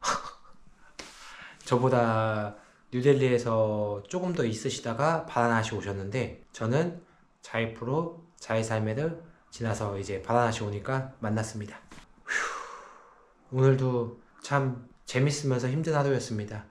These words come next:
사막 투어 마치고 비행기 타고 자이살메르에서 뉴델리 거쳐서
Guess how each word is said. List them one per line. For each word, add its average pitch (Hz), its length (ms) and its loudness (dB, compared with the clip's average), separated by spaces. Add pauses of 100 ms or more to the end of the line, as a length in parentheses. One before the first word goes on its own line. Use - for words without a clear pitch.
(220)
사막 147 340 0
투어 139 200 0
마치고 151 800 0 (180)
비행기 123 300 -2
타고 131 580 -2 (140)
자이살메르에서 120 1160 2
뉴델리 113 380 2
거쳐서 151 760 0